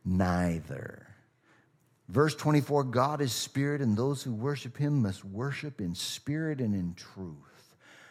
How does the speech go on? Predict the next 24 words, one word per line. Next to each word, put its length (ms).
Now, 160
he's 220
already 320
explained 640
what, 280
what 240
this 240
means, 340
wh-, 240
and 240
she 140
misunderstood 760
that 260
too. 280
So 120
go 160
back 440
to 100
chapter 480
four, 320
verse 300
thirteen 640
and 180
fourteen. 640